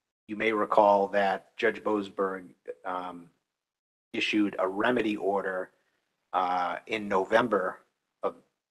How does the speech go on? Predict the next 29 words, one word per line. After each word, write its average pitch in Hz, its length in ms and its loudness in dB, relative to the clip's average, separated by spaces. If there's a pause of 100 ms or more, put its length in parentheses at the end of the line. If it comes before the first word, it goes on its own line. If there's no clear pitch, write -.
(100)
twenty 98 220 -10
twenty-two 95 720 -2 (800)
that 101 300 4
set 113 220 6
up 107 100 6
a 110 60 0
schedule 101 540 2
for 95 480 -4 (400)
the 98 60 -10
next 120 400 4
rulemaking 95 760 -6
that 98 180 -8
nymphs 98 300 -18
was, 90 320 -20 (120)
would 110 140 -6
be 101 140 -6
doing, 92 460 -10 (560)
um, 92 340 -8
relating 95 540 -4
to, 90 420 -10 (500)
uh, 85 400 -2
right 110 260 2
whale, 95 500 0 (560)
um, 92 360 -10 (1200)
interactions 98 640 2
with 92 160 -6
fixed - 280 -4
gear 98 220 -4
fisheries. 90 600 -8